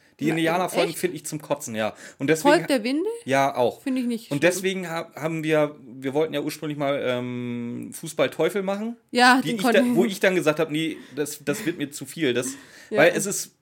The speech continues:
Speaker 1: eine Sportfolge plus Indianer und da til-, da tilte ich dann aus, das geht nicht. Weil Indi-, ich hasse,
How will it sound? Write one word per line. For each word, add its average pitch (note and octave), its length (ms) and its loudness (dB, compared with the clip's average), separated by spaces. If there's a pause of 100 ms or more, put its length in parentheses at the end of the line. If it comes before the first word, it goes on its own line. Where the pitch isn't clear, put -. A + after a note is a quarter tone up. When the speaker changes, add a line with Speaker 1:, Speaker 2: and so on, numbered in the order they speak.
(380)
Speaker 1:
eine D3+ 100 -2
Sportfolge E3 580 2 (240)
plus G#3+ 360 0
Indianer D3+ 600 0
und B2 120 -4
da C#3+ 180 4 (320)
til-, F3 300 2
da - 100 2
tilte F#3 260 -4
ich D#3+ 100 -14
dann D3+ 160 -4
aus, C3+ 300 0
das A#2 140 -14
geht C3+ 160 -4
nicht. A2 140 -10 (320)
Weil D3+ 160 4
Indi-, E3+ 220 -4 (140)
ich - 280 -2
hasse, F#3 280 0